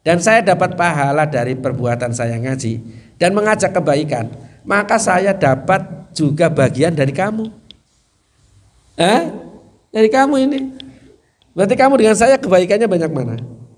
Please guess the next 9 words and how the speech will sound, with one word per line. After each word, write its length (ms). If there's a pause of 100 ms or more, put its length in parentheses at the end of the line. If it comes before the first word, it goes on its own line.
(760)
Banyak 240
saya. 480 (1600)
Karena 160
kamu 320
melakukannya 400
sendiri, 480 (160)
saya 400
melakukannya 480
sendiri, 640